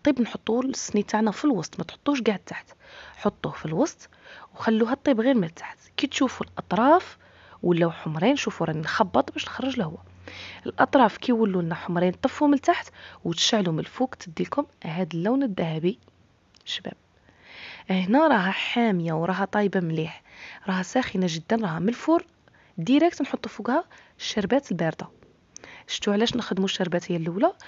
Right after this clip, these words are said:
باش نلقوها واجدة وباردة، سينو ديريها في الفريجيدار وخليها تبرد. غادي نحط كاع الكمية تاع الشربات، قلت لكم مقادير مضبوطة، فوق هذيك البسبوسة ونخليها تتشرب مليح مليح. من بعد درت لها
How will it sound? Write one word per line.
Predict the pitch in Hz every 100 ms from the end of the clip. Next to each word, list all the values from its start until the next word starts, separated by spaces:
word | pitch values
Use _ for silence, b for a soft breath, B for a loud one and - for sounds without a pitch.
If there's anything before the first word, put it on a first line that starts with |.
| B B
باش | - 180
نلقوها | - 208 208
واجدة | 214 247 302
وباردة، | 320 277 220 - - B B -
سينو | - 220 311
ديريها | 269 254
في | 254
الفريجيدار | 226 220 226 339
وخليها | 349 311 254
تبرد. | 196 175 - - _ b b b b b b b - -
غادي | 262 339
نحط | - - 180
كاع | 240
الكمية | 311 - 240 247
تاع | 262
الشربات، | 226 - 170 220 214
قلت | 190
لكم | - 170
مقادير | 180 208 214 277
مضبوطة، | 277 202 180 - - _ _ b b -
فوق | - 160
هذيك | 185 175 -
البسبوسة | 165 - - 170 302 - B B B _
ونخليها | 311 - 196 175 202
تتشرب | 311 233 - 196 196 165
مليح | 156 165 269 302 202
مليح. | 170 - - _ _ _ _ b b b b b b 214
من | 214
بعد | 392 277
درت | 254 -
لها | 233 196 226